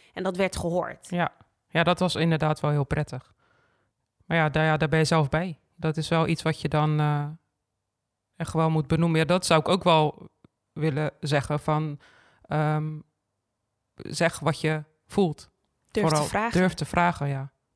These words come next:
Speaker 2: Want dat heb ik dan op een gegeven moment niet, maar ik heb dan jou als vriendin en niet iedereen heeft dat natuurlijk. Dus
Speaker 1: Nee, maar je kan
Speaker 2: ik
Speaker 1: dat
Speaker 2: kan
Speaker 1: wel
Speaker 2: wel
Speaker 1: terugspelen met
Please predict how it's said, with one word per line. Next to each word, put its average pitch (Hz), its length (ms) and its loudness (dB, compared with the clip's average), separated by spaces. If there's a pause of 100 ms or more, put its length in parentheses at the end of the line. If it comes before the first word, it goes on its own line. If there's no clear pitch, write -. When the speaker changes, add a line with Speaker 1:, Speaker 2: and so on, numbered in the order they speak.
Speaker 2:
Want 165 120 0
dat 165 140 0
heb 165 160 2
ik 160 120 0
dan 170 320 6
op 156 200 -4
een 151 60 0
gegeven 175 240 4
moment 170 180 4
niet, 185 180 2
maar 165 220 2
ik 170 220 -4
heb 160 200 -2
dan 165 300 0 (380)
jou 160 500 2
als 160 240 2
vriendin 170 500 2 (220)
en 160 300 -2
niet 180 180 -2
iedereen 175 340 0
heeft 170 160 2
dat 151 100 -2
natuurlijk. 143 460 -2
Dus 156 320 -2
Speaker 1:
Nee, 254 360 4
maar 196 100 4
je 202 100 4
kan 220 140 2
Speaker 2:
ik 220 60 0
Speaker 1:
dat 196 80 4
Speaker 2:
kan 170 100 4
Speaker 1:
wel - 180 6
Speaker 2:
wel 160 80 2
Speaker 1:
terugspelen 190 720 -2
met 190 180 -6